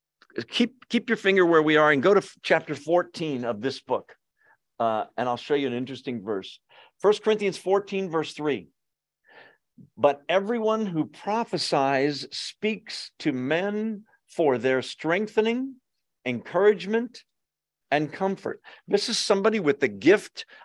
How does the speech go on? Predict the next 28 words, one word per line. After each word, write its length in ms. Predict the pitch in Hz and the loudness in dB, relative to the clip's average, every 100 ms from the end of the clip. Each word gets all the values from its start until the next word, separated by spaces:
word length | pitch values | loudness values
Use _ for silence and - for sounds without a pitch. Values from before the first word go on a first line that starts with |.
| _ | _
of 280 | 139 135 120 | 2 2 0
being 240 | 156 185 | 0 2
able 220 | 180 185 185 | 2 2 0
to 140 | 135 104 - | -6 -8 -14
bring 420 | - 135 170 214 | -12 2 2 2
forth 400 | - 185 196 196 | 0 4 4 2
the 80 | 143 | -2
word 280 | 131 175 185 | 2 2 2
of 100 | 156 | 2
God 400 | 160 175 185 175 - - | 2 4 0 -2 -14 -4
in 100 | 131 | -4
such 300 | - 180 196 | 2 4 4
a 60 | |
way 360 | 160 160 175 185 | 2 4 4 2
that 380 | 147 135 127 127 | 4 2 4 4
it 260 | 123 - - | 2 0 -12
strengthens 760 | - - 156 170 196 196 190 151 | -10 -6 -2 -2 -4 -6 -6 -6
them. 220 | 175 160 | -8 -6
Look 140 | 160 | -8
at 100 | 160 | -4
that 160 | 143 120 | -6 -4
list 240 | 135 - | -8 -8
again. 220 | 120 123 | -8 -6
I 80 | 110 | -4
already 180 | 113 113 | -6 -8
turned 260 | - 120 117 | -10 -10 -10
the 60 | |
page. 380 | 110 123 104 | -8 -10 -10